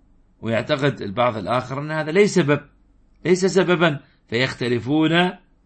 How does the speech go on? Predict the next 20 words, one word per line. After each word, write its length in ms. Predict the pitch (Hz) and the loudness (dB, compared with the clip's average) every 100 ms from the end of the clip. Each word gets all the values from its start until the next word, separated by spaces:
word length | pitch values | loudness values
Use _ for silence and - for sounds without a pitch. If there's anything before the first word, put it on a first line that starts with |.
| _ _ _ _ _ _ _ _ _ | _ _ _ _ _ _ _ _ _
في 80 | 113 | -8
الحكم 420 | 110 185 175 160 | 0 0 0 -2
على 260 | 127 139 | 0 2
هذا 440 | 127 123 131 139 131 | 4 4 4 2 2
الراوي، 580 | 110 113 127 123 107 80 _ _ _ _ _ _ _ _ _ | 0 6 6 6 4 -4 _ _ _ _ _ _ _ _ _
فمنهم 440 | 107 147 151 127 | -6 -4 -2 -2
من 320 | 131 160 170 170 _ _ _ _ - | 2 2 0 -8 _ _ _ _ -6
يجرحه 600 | 117 107 151 170 175 196 | -6 4 4 4 2 4
ومنهم 480 | 180 151 180 180 | 4 4 4 2
من 140 | 160 160 | 2 2
يعدله. 1040 | 147 127 135 110 156 147 135 135 117 - _ _ _ _ _ _ _ _ _ _ _ _ _ _ _ _ _ _ _ _ _ _ _ - | 6 6 4 2 2 4 2 2 0 -4 _ _ _ _ _ _ _ _ _ _ _ _ _ _ _ _ _ _ _ _ _ _ _ -4
هذه 260 | 139 160 | -2 0
ضوابط 520 | 139 147 196 185 - 208 | -2 4 6 6 4 -2
لا 120 | 240 | -2
بد 260 | 139 120 | -2 -4
منها 360 | 127 127 120 107 | -2 -2 -2 -2
في 200 | 101 110 | -2 -4
علم 280 | 120 117 107 | -2 -2 -4
الجرح 360 | 104 110 101 | -4 -6 -6
والتعديل. 720 | 104 101 - 98 92 113 101 | -6 -6 -6 -8 -2 -2 -2